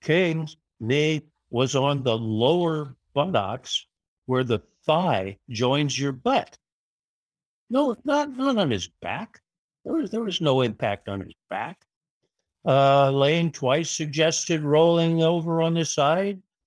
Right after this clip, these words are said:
Uh, as I mentioned before, uh, Chauvin wouldn't let him do that the first time, and the second time, Chauvin didn't say anything. Um, uh, the Lane stopped using any force on his feet to hold him down after Lane,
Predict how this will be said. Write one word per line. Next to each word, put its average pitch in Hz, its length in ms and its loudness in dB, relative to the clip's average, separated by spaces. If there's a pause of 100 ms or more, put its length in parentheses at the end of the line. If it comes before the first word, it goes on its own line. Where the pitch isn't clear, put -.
(320)
Uh, 131 260 2
as 131 220 0
I 139 80 2
mentioned 151 420 -4
before, 160 720 2
uh, 113 220 4
Chauvin 139 420 -2
wouldn't 143 240 -2
let 143 220 2
him 143 120 -2
do 147 220 -2
that 147 320 -2 (380)
the 147 80 -4
first 151 360 -2
time, 165 300 2
and 127 100 0
the 117 80 0
second 131 400 -4
time, 139 280 -2
Chauvin 135 340 -2
didn't 135 240 -6
say 127 300 0
anything. 139 540 -2 (640)
Um, 127 560 0 (720)
uh, 117 240 2
the 127 220 -2
Lane 156 640 -2 (520)
stopped 151 500 -2
using 143 400 0
any 147 240 -2
force 139 480 -4
on 139 160 0
his 120 200 -6
feet 160 400 -4
to 120 120 0
hold 131 240 -2
him 120 140 0
down 123 380 -2
after 127 360 -4
Lane, 135 420 -2